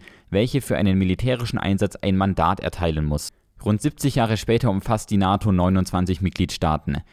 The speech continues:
Die nato als Organisation steht dabei in der Kritik.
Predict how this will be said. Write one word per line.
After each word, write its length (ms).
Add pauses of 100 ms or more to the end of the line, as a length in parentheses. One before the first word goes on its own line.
(260)
Die 80
nato 420
als 260
Organisation 640
steht 320
dabei 300
in 100
der 80
Kritik. 480